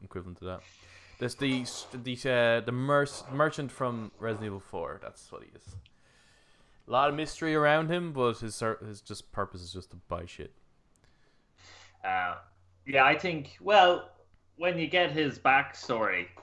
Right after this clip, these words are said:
Speaker 2: where you find out he's, like, a, what, a robot or android made by Shinra,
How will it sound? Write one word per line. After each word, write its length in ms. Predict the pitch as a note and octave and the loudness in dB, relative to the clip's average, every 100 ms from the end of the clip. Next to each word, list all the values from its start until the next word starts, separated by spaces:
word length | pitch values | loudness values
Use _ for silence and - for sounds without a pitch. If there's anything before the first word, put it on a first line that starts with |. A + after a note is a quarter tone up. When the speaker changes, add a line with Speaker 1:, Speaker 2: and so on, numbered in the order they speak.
| - _ _ | -20 _ _
Speaker 2:
where 120 | A2 G#2 | -2 -2
you 60 | |
find 240 | - A2+ G#2 | 0 0 2
out 80 | |
he's, 200 | G2+ G2 | -2 -2
like, 220 | G2+ G2 G2 | 2 2 2
a, 60 | |
what, 160 | F#2 E2 | 0 0
a 60 | |
robot 440 | F#2 F2+ G2+ G#2 F2+ | 0 2 6 6 6
or 80 | F2 | 4
android 500 | F#2+ G2+ A2+ A2 G#2 | 2 2 4 4 4
made 140 | F#2+ | 0
by 60 | F#2 | 0
Shinra, 440 | G#2 G2+ A#2 B2 | 2 4 4 2